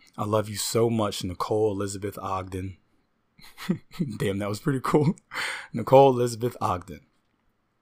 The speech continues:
Thank you for allowing me to have my favorite slash of all,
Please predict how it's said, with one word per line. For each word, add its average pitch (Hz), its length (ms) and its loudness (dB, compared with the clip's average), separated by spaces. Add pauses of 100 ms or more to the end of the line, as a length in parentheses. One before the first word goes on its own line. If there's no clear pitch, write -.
(320)
Thank 120 220 2
you 139 100 -2
for 110 240 0
allowing 101 520 0
me 101 200 -2
to - 160 -6
have 92 480 -6
my 87 180 -10
favorite 98 380 -6
slash 85 380 -6
of 90 120 -12
all, 82 320 -12